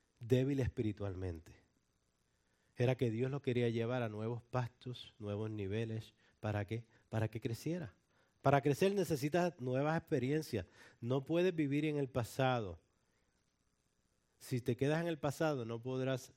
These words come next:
seguir a Jesús, no podrás conocer al buen pastor más, no podrás ejercitar nuevos músculos de fe.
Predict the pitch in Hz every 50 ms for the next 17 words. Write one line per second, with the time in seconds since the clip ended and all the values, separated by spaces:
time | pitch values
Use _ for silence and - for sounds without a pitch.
0 | _ _ - - 117 104 101 101 104 113 120 139 131 - - 107 110 - - _
1 | _ _ 110 104 101 95 107 107 113 120 117 - - 120 110 107 95 - - -
2 | - 113 117 131 147 143 120 107 104 104 104 101 - 104 98 - - - 95 95
3 | 92 87 85 85 85 87 - - _ _ _ _ _ _ _ _ _ _ _ _
4 | _ _ _ _ _ _ _ _ _ 110 107 107 104 120 120 120 120 117 110 -
5 | - - _ _ _ _ _ _ _ _ _ _ _ - 113 117 120 117 113 107
6 | 98 - - 110 101 - 113 110 120 131 139 139 - _ _ _ _ _ _ _
7 | _ _ _ _ _ _ _ _ _ _ _ - 117 117 120 120 123 123 117 113
8 | 120 131 135 - - 127 117 110 104 101 - 101 92 - - 131 113 92